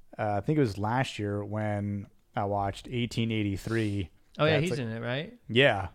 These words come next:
Speaker 2: Dude
Speaker 1: He
Speaker 2: looks the same.
Speaker 1: Him, like, he still looks kinda old, like, with his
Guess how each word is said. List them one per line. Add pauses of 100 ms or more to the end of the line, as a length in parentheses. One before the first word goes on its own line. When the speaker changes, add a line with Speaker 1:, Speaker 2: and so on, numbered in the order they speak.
(520)
Speaker 2:
Dude
Speaker 1:
He
Speaker 2:
looks
the
same. (520)
Speaker 1:
Him,
like,
he
still
looks (240)
kinda
old,
like,
with
his